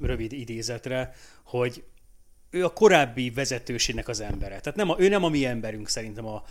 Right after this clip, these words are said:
hogyha most a Barcelona, Barcelona tekintünk, mert a vezet-, Laportáék szempontjából. Amit Xavitól várnak, az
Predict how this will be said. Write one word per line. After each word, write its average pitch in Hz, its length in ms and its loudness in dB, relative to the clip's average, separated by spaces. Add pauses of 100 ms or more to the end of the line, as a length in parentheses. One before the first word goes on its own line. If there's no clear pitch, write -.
(160)
hogyha 123 200 -6
most 120 220 -4
a 117 180 0
Barcelona, 113 520 -4
Barcelona 110 440 -4
tekintünk, 120 500 -6
mert 113 140 -4
a 113 40 -4
vezet-, 113 260 -6
Laportáék 113 580 -6
szempontjából. 101 840 -10 (460)
Amit 175 240 0
Xavitól 147 580 0
várnak, 123 640 0 (500)
az - 260 -4